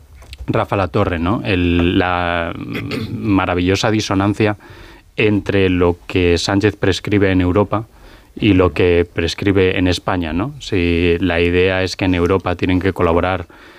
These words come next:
la, sobre todo las tres grandes familias políticas de la, que surgen en la posguerra, ¿no? Los socialdemócratas, los democristianos y los liberales, pues ¿dónde está esa, ese proyecto de concertación en España, ¿no?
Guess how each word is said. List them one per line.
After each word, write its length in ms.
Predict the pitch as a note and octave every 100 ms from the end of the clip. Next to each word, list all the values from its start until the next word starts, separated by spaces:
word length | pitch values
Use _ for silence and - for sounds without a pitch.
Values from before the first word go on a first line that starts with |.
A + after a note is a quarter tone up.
| -
la, 420 | - F#2 E2+ E2 D2+
sobre 200 | - F2+
todo 160 | G#2 A#2
las 220 | E2+ -
tres 180 | G2+ F#2+
grandes 300 | F#2+ F#2 -
familias 400 | F2+ F#2 F2+ -
políticas 560 | F#2 F#2+ F#2 F2+ E2
de 80 | F2
la, 420 | E2+ E2 E2 E2 D#2 F2+ F#2+ - A2 -
que 80 |
surgen 300 | - G2+ -
en 40 | F#2
la 80 | E2
posguerra, 480 | F2+ A2 D3+ F#2
¿no? 140 | F#2 A#2+
Los 140 | F#2
socialdemócratas, 760 | - E2+ F2 G2+ G#2+ G#2+ G#2 F#2+
los 140 | F2+
democristianos 760 | F2 F2+ - - G#2+ G2+ F#2 - - - - -
y 100 | G#2+
los 200 | F#2+ F#2+
liberales, 560 | F#2 G2 G#2+ B2+ - - - - _
pues 180 | G#2 E2+
¿dónde 240 | G2 G#2+
está 640 | G#2 - F#2 F2+ F2 E2+ E2 F#2+
esa, 540 | A2 G#2 - F#2 E2+ F2+
ese 180 | G2 E2
proyecto 320 | F#2 F2+ G2
de 80 | F2+
concertación 560 | - G2 E2+ - G2+
en 140 | F2 D#2+
España, 480 | E2 - A2 E2+
¿no? 160 | E2 C#3+